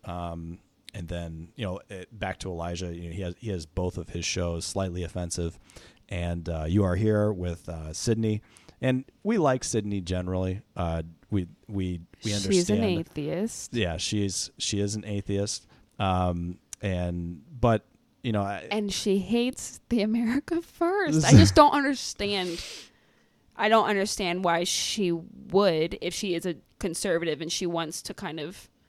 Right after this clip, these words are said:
Speaker 2: I think deep down her values are similar. She just has a hard time articulating it and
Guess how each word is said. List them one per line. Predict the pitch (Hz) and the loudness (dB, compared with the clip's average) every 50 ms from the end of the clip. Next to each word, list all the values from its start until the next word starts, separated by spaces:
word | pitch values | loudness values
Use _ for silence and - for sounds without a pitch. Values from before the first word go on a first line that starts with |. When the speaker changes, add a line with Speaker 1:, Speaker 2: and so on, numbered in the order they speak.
| _ _ _ _ _ _ _ _ _ _ _ - | _ _ _ _ _ _ _ _ _ _ _ -10
Speaker 2:
I | 214 220 | -10 -6
think | - 285 254 220 - | -6 -6 -8 -6 -4
deep | 185 170 147 - _ | -6 -6 -6 -4 _
down | - 139 147 151 156 | -4 -2 -2 -2 -4
her | 175 185 165 170 | -2 0 0 0
values | 160 165 160 143 147 147 151 151 160 156 151 - | 0 0 0 0 2 2 2 4 4 2 2 2
are | - 139 | -2 -2
similar. | 156 - - - 160 160 160 160 160 | -2 -2 -4 -4 -4 -4 -4 -4 -4
She | 160 - - 180 | -4 -2 -2 -2
just | 160 - - 151 - | -2 -2 -4 -6 -6
has | - - 175 156 - | -4 -4 -4 -6 -6
a | - 147 | -8 -8
hard | 175 180 156 151 143 139 160 - | -6 -4 -4 -2 -4 -4 -6 -8
time | - - 156 151 151 143 | -10 -8 -6 -6 -6 -6
articulating | 147 135 - - - 156 147 - 180 147 143 131 127 139 143 147 | -8 -8 -8 -8 -8 -8 -8 -6 -6 -6 -4 -4 -4 -4 -6 -6
it | 117 - | -8 -8
and | - 156 151 156 | -10 -10 -10 -10